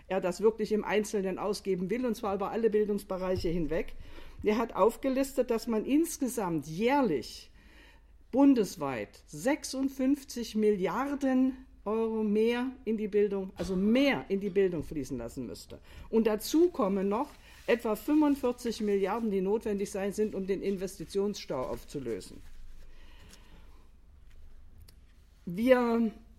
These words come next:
brauchen eigentlich zwei Strategien. Das eine ist, wir haben ein groß-, wir haben große Defizite bei dem, was zurzeit alles nicht finanziert werden kann. Die müssen aufgehoben werden.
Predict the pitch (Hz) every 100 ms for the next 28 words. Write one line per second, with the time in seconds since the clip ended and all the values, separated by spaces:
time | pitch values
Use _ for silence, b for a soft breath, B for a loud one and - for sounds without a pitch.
0 | - - - - - 185 220 330 359 320
1 | - 254 277 277 254 233 214 - - 226
2 | 247 277 - 208 160 151 135 120 123 139
3 | - 196 254 302 302 254 277 247 226 240
4 | 254 240 220 233 202 226 208 214 214 220
5 | 180 - 262 349 285 - 294 269 262 185
6 | 185 220 247 214 208 - 190 - 220 233
7 | - 208 202 233 262 - 233 214 202 -
8 | 202 196 170 160 170 196 339 B B -
9 | 220 214 220 233 202 214 233 226 233 226
10 | 220 226 269